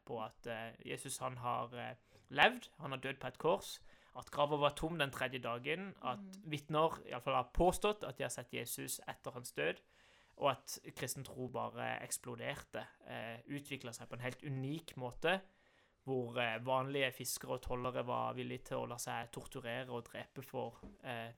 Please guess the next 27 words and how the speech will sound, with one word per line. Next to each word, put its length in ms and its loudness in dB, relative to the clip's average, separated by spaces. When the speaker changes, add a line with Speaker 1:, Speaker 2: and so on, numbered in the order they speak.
Speaker 1:
det 120 0
de 60 2
hadde 120 -2
sett 220 -2
med 80 2
sine 180 -2
egne 320 -4
øyne. 220 -4
Speaker 2:
Mm. 320 -14
Speaker 1:
Eh, 160 -14
og 80 -10
det 100 -4
gir 240 0
lite 280 -2
mening, 340 0
da, 80 -2
at 120 -12
noen 180 -8
er 80 -6
villige 220 -6
til 100 -6
å 20 -8
gå, 240 -2
eh, 120 -10
så 540 2
lange 240 -2
lengder 400 -2